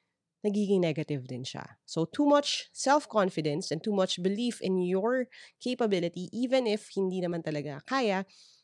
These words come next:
is also wrong. However, for a lot of us, ni hindi tayo umaabot dun sa point na yun. So, ni hindi natin pro-, syempre, ni hindi natin problema talaga na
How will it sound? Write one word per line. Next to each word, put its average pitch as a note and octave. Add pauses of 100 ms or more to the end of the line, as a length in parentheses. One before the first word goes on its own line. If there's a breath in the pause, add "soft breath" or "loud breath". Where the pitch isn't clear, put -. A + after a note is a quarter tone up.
(140)
is G3+
also D#3
wrong. C3 (800)
However, F#3
for -
a D#3
lot D#3
of C#3+
us, -
ni E3+
hindi F3
tayo D3+
umaabot C#3
dun C#3
sa -
point C3
na A#2+
yun. G#2+
So, D#3
ni F3
hindi F#3+
natin F3+
pro-, F#3
syempre, A#3
ni G#3
hindi F#3+
natin E3+
problema D#3
talaga D3 (480 loud breath)
na F3